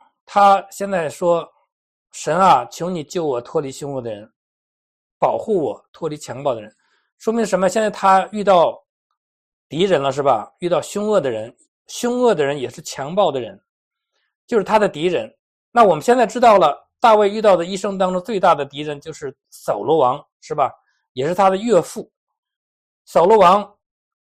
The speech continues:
嫉妒他，逼迫他，几次要杀他，他成了一个逃亡者，从原来的一位将军变成了一个逃亡者。那这个逃亡过程中有十几年的时间，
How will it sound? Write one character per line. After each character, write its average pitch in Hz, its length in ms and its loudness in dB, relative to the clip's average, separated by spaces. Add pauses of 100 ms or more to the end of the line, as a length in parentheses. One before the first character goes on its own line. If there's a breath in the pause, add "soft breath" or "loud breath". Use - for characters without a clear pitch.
(360)
嫉 302 140 2
妒 202 100 0
他， 143 320 0 (300 soft breath)
逼 214 160 -6
迫 180 180 0
他， 135 240 -6 (400)
几 147 220 -10
次 - 180 -6
要 165 140 2
杀 185 320 -2
他， 139 160 -12 (340)
他 - 160 -4
成 175 220 -10
了 185 80 -4
一 190 100 -6
个 151 400 0
逃 - 220 -8
亡 147 260 -2
者， 139 160 -14 (280)
从 175 160 -10
原 160 180 -2
来 170 140 -2
的 156 40 -8
一 165 140 -8
位 160 360 -2
将 180 280 -4
军 175 180 -8 (640)
变 170 140 -6
成 160 100 -8
了 175 80 -8
一 - 20 -6
个 175 100 -2
逃 - 200 -12
亡 143 180 -4
者。 131 160 -18 (960)
那 208 80 0
这 254 100 -4
个 226 80 2
逃 175 120 -2
亡 214 100 4
过 214 100 2
程 202 100 -2
中 202 140 -2
有 156 120 0
十 165 220 -10
几 185 100 -12
年 127 160 -6
的 135 60 -10
时 117 160 -18
间， 123 220 -6